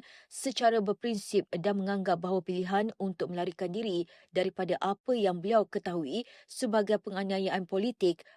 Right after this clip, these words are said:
adalah satu tindakan pengecut. Oleh itu, Datuk Seri Najib tekad untuk memastikan namanya dibersihkan daripada sebarang salah laku. Sebagai seorang anak, beliau mendoakan agar bapanya dikurniakan kesihatan yang baik pada usia tujuh puluh dua tahun itu,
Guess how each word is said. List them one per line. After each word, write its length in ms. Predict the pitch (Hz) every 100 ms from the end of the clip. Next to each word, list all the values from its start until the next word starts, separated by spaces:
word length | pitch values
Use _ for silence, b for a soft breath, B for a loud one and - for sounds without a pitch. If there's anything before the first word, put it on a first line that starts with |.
| -
adalah 320 | 185 185 175
satu 400 | - 220 208 214
tindakan 480 | 196 190 165 - 208
pengecut. 640 | 226 233 226 - 180 147 b b b
Oleh 320 | 208 226 220 202
itu, 160 | 240
Datuk 320 | 233 202 196
Seri 160 | 190 190
Najib 240 | 196 190 196
tekad 480 | 220 202 - 196 -
untuk 320 | 196 185 196
memastikan 640 | 180 170 165 - 214 208 175
namanya 560 | 175 214 220 147 156 B B 185
dibersihkan 800 | 254 208 - 220 202 - 202 180
daripada 400 | 185 - 180 180
sebarang 480 | - 175 208 208
salah 400 | 151 - 156 175
laku. 480 | 196 226 - 202 101 - B B
Sebagai 400 | - 247 226 240
seorang 320 | 226 220 214 202
anak, 320 | 202 220 214
beliau 240 | 185 214
mendoakan 480 | 185 180 175 185 208 -
agar 320 | 185 175 185
bapanya 640 | 170 170 - 156 160 220 b b b
dikurniakan 720 | 254 - 262 240 240 233 208
kesihatan 480 | 196 - 190 196 180
yang 60 | 175
baik 320 | 208 202 -
pada 160 | 180
usia 320 | 180 185 185 175
tujuh 320 | 214 208 185
puluh 160 | 185
dua 160 | 175 190
tahun 320 | 185 180 240
itu, 320 | 233 202 156